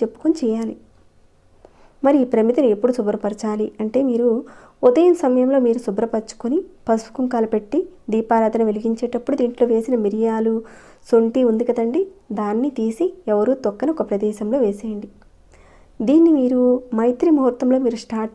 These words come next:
చేసి కంటిన్యూస్గా ఒక నలభై ఎనిమిది రోజుల పాటు చేయండి. ఇలా చేస్తూ ఉండడం వల్ల మీరు అప్పుగా ఇచ్చిన డబ్బులు ఏవైతే ఉన్నాయో అవి రావడానికి చాలా అవకాశాలు ఉంటాయి. మరి ఆడవారికి నెలసరి సమయం వచ్చినప్పుడు ఎలా అండి అని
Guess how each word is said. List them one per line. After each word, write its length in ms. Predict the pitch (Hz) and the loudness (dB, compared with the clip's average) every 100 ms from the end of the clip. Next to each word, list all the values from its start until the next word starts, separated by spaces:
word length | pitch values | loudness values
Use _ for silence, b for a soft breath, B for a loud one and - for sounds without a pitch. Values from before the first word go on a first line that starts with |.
| 240 | -4
చేసి 280 | 233 - 220 - - | -4 -4 -6 -6 -4
కంటిన్యూస్గా 880 | 233 233 247 233 226 233 233 226 220 220 - b b b - | -4 -2 -2 0 0 -2 -4 -4 -4 -6 -12 b b b 0
ఒక 60 | 262 330 262 | 2 2 2
నలభై 260 | 233 247 233 | 4 4 4
ఎనిమిది 200 | 214 214 | 2 0
రోజుల 220 | 214 214 208 | -2 -4 -4
పాటు 180 | 226 254 | -4 -6
చేయండి. 320 | 226 214 208 - _ _ b b b b | -6 -6 -10 -14 _ _ b b b b
ఇలా 180 | 262 349 349 | 0 2 2
చేస్తూ 280 | 294 285 - 302 | 0 -2 0 0
ఉండడం 300 | 269 254 247 240 | 2 2 2 0
వల్ల 160 | 226 226 - 233 | -2 -4 -6 -4
మీరు 140 | 254 233 | -4 -4
అప్పుగా 240 | - 262 277 | 0 2 2
ఇచ్చిన 180 | 269 247 220 | 0 -2 -4
డబ్బులు 200 | 208 233 214 | -2 -2 -2
ఏవైతే 280 | 202 214 233 226 | -2 -2 -2 -4
ఉన్నాయో 360 | 208 214 214 277 440 B B B B | -4 -2 0 -2 -4 B B B B
అవి 140 | 226 277 247 | -2 0 0
రావడానికి 480 | 208 208 208 214 320 | 0 0 -2 -2 -4
చాలా 180 | 269 240 - | -6 -6 -4
అవకాశాలు 480 | 208 202 214 220 233 208 | -6 -6 -10 -6 -6 -6
ఉంటాయి. 200 | 208 214 _ _ _ b b _ _ b b 254 | -12 -16 _ _ _ b b _ _ b b -2
మరి 140 | 269 269 220 | -2 -2 -2
ఆడవారికి 420 | 226 269 302 320 277 | -2 2 2 4 2
నెలసరి 300 | 226 254 277 | 0 -2 -2
సమయం 240 | 269 247 240 | 0 4 4
వచ్చినప్పుడు 400 | 233 - 240 254 233 | 2 -4 -2 0 2
ఎలా 140 | 202 220 214 | 0 0 -2
అండి 240 | 208 220 202 | 0 -2 -2
అని 100 | 214 | -4